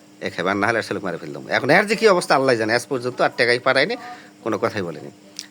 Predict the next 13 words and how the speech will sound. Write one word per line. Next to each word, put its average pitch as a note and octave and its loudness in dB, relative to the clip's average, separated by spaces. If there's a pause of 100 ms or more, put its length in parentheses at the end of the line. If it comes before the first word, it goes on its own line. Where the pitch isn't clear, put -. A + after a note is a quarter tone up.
(100)
তাহলে A#2 6
একবার D#3 4
ক্ষমতা D3 2
পায়ে C3+ 4
গেলে C3+ 0
মনে B2+ 0
করছে B2+ -4 (640)
যে G#2 -4 (280)
ও D3 0
গুরুর D3 2
কী D3+ -4
দরকার F#2 -6
আর। C#2 -14